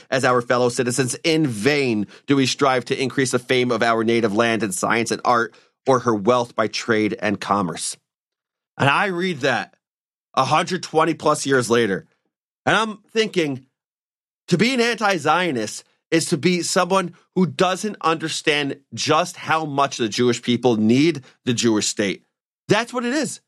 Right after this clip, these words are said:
How could you not realize how badly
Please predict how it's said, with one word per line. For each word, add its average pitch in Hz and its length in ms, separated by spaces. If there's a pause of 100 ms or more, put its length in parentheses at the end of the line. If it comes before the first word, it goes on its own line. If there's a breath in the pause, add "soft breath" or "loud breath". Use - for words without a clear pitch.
(240)
How 247 160
could 262 160
you 277 100
not 254 220
realize 127 640 (280 soft breath)
how 175 460 (220)
badly 127 640